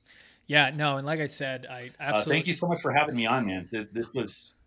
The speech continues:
Speaker 2: this was, this was fantastic. I'm really humbled to be, uh, to have the opportunity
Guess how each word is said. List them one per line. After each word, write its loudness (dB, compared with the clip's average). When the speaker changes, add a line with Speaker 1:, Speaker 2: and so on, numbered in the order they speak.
Speaker 2:
this -8
was, -2
this -4
was -4
fantastic. -2
I'm -6
really -6
humbled -6
to -8
be, -8
uh, -8
to -10
have 4
the 4
opportunity -2